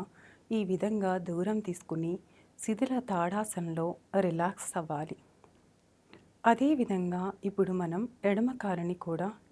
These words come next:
చేయాల్సి ఉంటుంది. వృక్షాసనాన్ని సెకండ్ సైడ్ కూడా ఏ విధంగా చేయాలో చూద్దాం. దీనికోసం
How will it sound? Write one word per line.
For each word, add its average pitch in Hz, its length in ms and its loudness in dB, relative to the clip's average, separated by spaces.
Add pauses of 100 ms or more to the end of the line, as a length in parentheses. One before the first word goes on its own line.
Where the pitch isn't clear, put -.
చేయాల్సి 180 540 -2
ఉంటుంది. 170 480 -2 (840)
వృక్షాసనాన్ని 214 920 2 (220)
సెకండ్ 202 420 2
సైడ్ 175 260 -2
కూడా 170 280 -2 (220)
ఏ 214 100 4
విధంగా 180 420 0
చేయాలో 170 500 -2
చూద్దాం. 165 420 -8 (520)
దీనికోసం 240 640 4